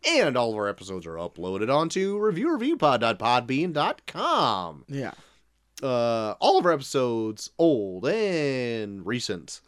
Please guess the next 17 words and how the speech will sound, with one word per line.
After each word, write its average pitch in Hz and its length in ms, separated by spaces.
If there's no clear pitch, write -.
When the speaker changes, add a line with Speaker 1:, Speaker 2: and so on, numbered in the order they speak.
Speaker 1:
<laughs> - 160
are 123 200
there. 104 420
Uh, 123 580
and 226 300
all 170 140
of 165 60
our 165 60
new 165 120
episodes 147 380
are 127 40
uploaded 127 440
onto 117 240
a 107 40
multitude 135 440
of 110 40
platforms, 107 880